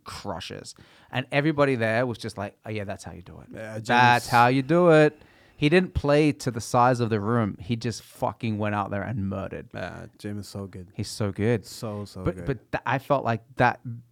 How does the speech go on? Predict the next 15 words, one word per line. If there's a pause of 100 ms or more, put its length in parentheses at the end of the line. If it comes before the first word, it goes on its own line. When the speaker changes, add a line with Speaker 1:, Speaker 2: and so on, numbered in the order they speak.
(360)
Speaker 1:
not
everybody
did
that. (340)
Not
everybody
was
like, (240)
"I'm
gonna, (440)
uh, (100)
elevate
it
up
here."